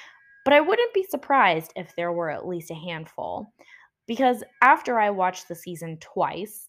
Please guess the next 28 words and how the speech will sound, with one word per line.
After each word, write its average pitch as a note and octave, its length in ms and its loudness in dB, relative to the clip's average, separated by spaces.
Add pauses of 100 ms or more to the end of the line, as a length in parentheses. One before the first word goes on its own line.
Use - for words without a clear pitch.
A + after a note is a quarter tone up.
and F#3 200 -4
I've F#3 140 -4
had F3 260 -4
a G3 80 -2
lot F#3 180 -2
of G3 80 -8
time D#3+ 320 -10
on D#3 100 -12
my D#3 140 -12
hands, E3 540 -16 (100)
I F3 80 -2
asked F3 340 -2
myself, G#3+ 580 -8 (180)
"How E3+ 320 -4
hard D#3 320 -6
can D#3+ 200 -14
it - 140 -14
be?" - 320 -16 (720)
So - 180 -8
here B3 320 4
I B3 120 6
am. F#3+ 460 -8 (680)
Hi, F3+ 160 0
everybody. E3+ 720 -14 (1600)
As C4+ 200 2
you D4+ 120 -6
can C4 180 0
see, F3+ 260 -6